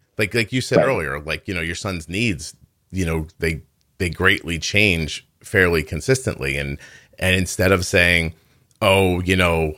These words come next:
Speaker 1: uh, what was the thing somebody, I saw somebody say the other day, it was something about, like, 'Oh, what happened to my blood sugar? Is it because I put a red shirt on today?'" And I'm like, I mean, I get that's funny and it is fun to be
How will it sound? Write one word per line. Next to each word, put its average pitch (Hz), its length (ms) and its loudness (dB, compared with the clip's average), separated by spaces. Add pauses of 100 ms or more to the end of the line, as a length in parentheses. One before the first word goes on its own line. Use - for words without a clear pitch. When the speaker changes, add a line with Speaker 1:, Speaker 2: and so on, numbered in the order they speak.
Speaker 1:
uh, 90 120 -4
what 110 200 2
was 110 140 2
the 104 80 0
thing 92 520 0
somebody, 90 380 0
I 82 120 -4
saw 90 180 -2
somebody 85 320 -2
say 80 200 -4
the 80 140 -4
other 80 160 -2
day, 78 260 -2
it 78 60 -2
was 78 120 -6
something 90 280 -4
about, 80 360 -2
like, 71 320 -4 (380)
'Oh, 92 260 4
what 87 200 2
happened 92 300 0
to 87 60 -2
my 87 140 0
blood 87 220 0
sugar? 80 300 -2
Is 73 100 -8
it 80 80 -8
because 87 260 -2
I 80 100 0
put 101 200 -2
a 90 80 4
red 82 300 0
shirt 87 280 0
on 95 200 0
today?'" 98 320 4
And 95 80 0
I'm 85 120 -4
like, 87 340 -2
I 104 140 2
mean, 117 200 0
I 120 80 4
get 156 260 0
that's 110 300 0
funny 110 420 0
and 87 140 0
it 95 120 2
is 131 180 2
fun 117 240 0
to 87 80 0
be 80 240 -4